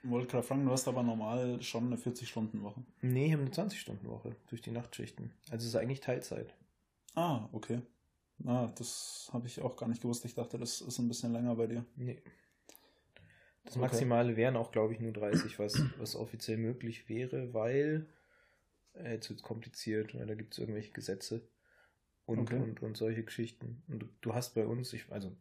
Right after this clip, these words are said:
Speaker 2: es ist, sollte deutschlandweit so sein, aber ob das alle tun, das weiß ich nicht, aber du hast halt irgendwie auch, ähm, du kriegst, äh, Freischichten, wenn du
Speaker 1: Mhm.
Speaker 2: eine gewisse Anzahl gearbeitet hast.
Speaker 1: Okay.
Speaker 2: Und,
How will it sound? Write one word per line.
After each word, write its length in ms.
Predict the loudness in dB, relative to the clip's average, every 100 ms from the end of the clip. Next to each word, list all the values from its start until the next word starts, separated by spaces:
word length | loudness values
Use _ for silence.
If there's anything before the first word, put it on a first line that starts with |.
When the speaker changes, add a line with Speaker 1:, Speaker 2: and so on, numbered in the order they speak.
| _ _
Speaker 2:
es 80 | -2
ist, 240 | -2 0
sollte 280 | 4 6 6
deutschlandweit 520 | 2 2 2 2 0
so 120 | 0
sein, 260 | 2 4 4
aber 140 | 2
ob 100 | 2
das 160 | 0 -2
alle 240 | -2 -2
tun, 240 | -2 -2 -2
das 140 | 0
weiß 180 | 0 0
ich 140 | 0
nicht, 240 | -2 -2 -2
aber 140 | -2
du 120 | -2
hast 240 | -2 -2 0
halt 140 | 0
irgendwie 280 | 0 0 2
auch, 340 | 4 2 -2 -6
ähm, 480 | -6 -4 -4 -6 -10 -14 _ _ _ _
du 80 | -20 -18
kriegst, 560 | -6 -6 -6 -12 -16 _
äh, 220 | -6 -4 -4
Freischichten, 800 | -2 0 0 -2 -4 -6 -8 -10 _
wenn 120 | -4 2
du 80 |
Speaker 1:
Mhm. 60 | 6
Speaker 2:
eine 80 | 6
gewisse 360 | 4 0 -2
Anzahl 340 | -2 -2 -2 0
gearbeitet 480 | 0 0 -2 -4 -2
hast. 320 | -2 -4 -14 _ _ -12 -4
Speaker 1:
Okay. 280 | 0 2 0 -2
Speaker 2:
Und, 760 | 2 4 4 2 -2 -4 -6